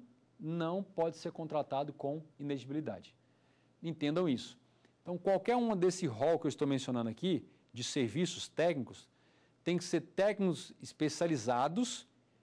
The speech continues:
a tal ponto de exigir uma notória especialização de quem vai executá-la. Além disso, treinamento e aperfeiçoamento de pessoal, restauração de obras de arte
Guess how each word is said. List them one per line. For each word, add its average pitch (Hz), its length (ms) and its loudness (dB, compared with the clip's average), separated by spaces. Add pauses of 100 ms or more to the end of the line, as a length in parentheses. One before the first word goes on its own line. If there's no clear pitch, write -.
(460)
a 156 160 0
tal 262 420 2
ponto 240 640 2
de 185 180 -2
exigir 185 840 2
uma 170 180 -2
notória 185 500 2
especialização 170 960 -2
de 139 160 -8
quem 151 260 -2
vai 135 300 2 (320)
executá-la. 123 640 -6 (2000)
Além 180 300 2
disso, 139 460 -4 (180)
treinamento 214 720 4
e - 20 6
aperfeiçoamento 165 840 2
de 127 80 -10
pessoal, 165 640 2 (720)
restauração 196 1000 2
de 170 140 -2
obras 165 360 4
de 151 120 2
arte 180 440 2